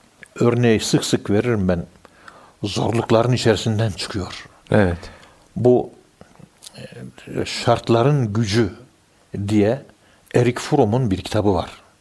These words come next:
Speaker 1: Yani çevre şartları insanın gelişmesinde ne kadar rol oynar? Çevre şartlarının büyüklüğü var. Siz birinci sınıf adam olacaksanız böyle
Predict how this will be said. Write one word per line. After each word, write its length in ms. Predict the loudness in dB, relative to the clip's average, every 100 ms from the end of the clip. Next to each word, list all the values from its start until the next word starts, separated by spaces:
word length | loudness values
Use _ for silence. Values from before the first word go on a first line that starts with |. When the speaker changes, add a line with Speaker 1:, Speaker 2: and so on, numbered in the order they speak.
| _ _ _ _ _
Speaker 1:
Yani 280 | 0 2 0 -6 -14
çevre 360 | -4 2 2 2
şartları 720 | 0 -2 2 2 2 0 -6 -6
insanın 480 | -4 -2 -2 0 2
gelişmesinde 680 | 0 0 -2 -2 0 0 2
ne 120 | 2
kadar 300 | 2 2 2
rol 160 | 4 2
oynar? 320 | 2 2 2 -2 -14 -20 -20 -20 -20 -20 -20 -20 _ _ -16 -8
Çevre 320 | -2 2 4
şartlarının 580 | 4 2 2 2 2 4
büyüklüğü 300 | 4 4 2
var. 160 | 0 -4 -12 -20 _ _ _ _ _ _ _ -14
Siz 460 | -4 0 0 -2 -14 -10
birinci 420 | -2 0 2 0
sınıf 300 | 0 -2 0
adam 260 | 2 4 4
olacaksanız 600 | 2 0 0 0 0 -2 -14 _ _ _ _ _ _ _
böyle 400 | 0 2 4 4